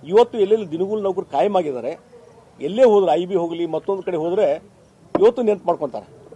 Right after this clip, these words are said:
"ಸರ್, ನೀವು ಮಾಡಿದ ಕಾನೂನಿನಿಂದ ನಮ್ಗೆ ಅನುಕೂಲ ಆಯಿತು" ಅಂತೇಳಿ. ಎಲ್ಲೆಲ್ಲಿ ಅವಕಾಶ ಸಿಕ್ಕಾಗ ಒಳ್ಳೆಯ ಕೆಲಸವನ್ನು ನಾನು ಮಾಡಿದ್ದೀನಿ.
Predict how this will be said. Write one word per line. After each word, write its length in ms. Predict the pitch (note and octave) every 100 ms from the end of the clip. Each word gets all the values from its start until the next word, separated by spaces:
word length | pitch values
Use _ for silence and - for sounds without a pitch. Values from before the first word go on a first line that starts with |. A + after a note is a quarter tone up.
| - -
"ಸರ್, 220 | G3+ F#3+
ನೀವು 180 | D#3+ F3+
ಮಾಡಿದ 540 | E3 E3 D#3+ D#3+ D3+ - -
ಕಾನೂನಿನಿಂದ 420 | D3 G3 G#3+ D#3+
ನಮ್ಗೆ 280 | E3 D#3+ C#3
ಅನುಕೂಲ 280 | B2+ C3+ D#3+
ಆಯಿತು" 240 | B2 A2+
ಅಂತೇಳಿ. 300 | A2 F#2+ F2+ - _ _ _ _ _ - F#3
ಎಲ್ಲೆಲ್ಲಿ 280 | A#3+ C4+
ಅವಕಾಶ 260 | G#3+ G#3 A#3+
ಸಿಕ್ಕಾಗ 260 | A3 G#3+ G#3+
ಒಳ್ಳೆಯ 280 | G3 D#3+ F3+
ಕೆಲಸವನ್ನು 400 | E3+ D3 C#3 G3
ನಾನು 200 | A#2 G2+
ಮಾಡಿದ್ದೀನಿ. 360 | F#2+ A#2+ F#2+